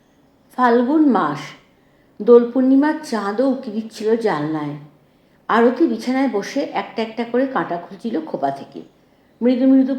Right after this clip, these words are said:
পা দুলিয়ে ছুন ছুন নিক্কণ তুলছিল নূপুরে। তেমন একটা লজ্জাশীলা কোনো বধূটি ছিল না আরতি, বরং সে যেন একটু বেশি চপল। গ্রীবা হেলিয়ে আরতি প্রথম কথা বলল,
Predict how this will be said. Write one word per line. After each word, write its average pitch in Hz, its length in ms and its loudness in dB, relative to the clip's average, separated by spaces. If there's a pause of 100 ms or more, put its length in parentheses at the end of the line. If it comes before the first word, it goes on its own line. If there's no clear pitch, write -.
পা 180 220 4
দুলিয়ে 220 400 -4
ছুন 269 260 -4
ছুন 277 240 -4
নিক্কণ 220 480 -2
তুলছিল 226 460 -6
নূপুরে। 147 440 -2 (1040)
তেমন 180 340 0
একটা 277 220 -4
লজ্জাশীলা 233 680 0
কোনো 311 280 -2
বধূটি 320 360 -2
ছিল 214 260 -4
না 240 180 2
আরতি, 139 420 -4 (540)
বরং 208 480 -2 (180)
সে 175 200 -4
যেন 180 200 -2
একটু 262 220 -6
বেশি 240 520 -2
চপল। 143 420 -4 (880)
গ্রীবা 208 460 0
হেলিয়ে 180 520 -4
আরতি 180 440 -2
প্রথম 190 520 -4
কথা 143 340 -8
বলল, 147 340 -8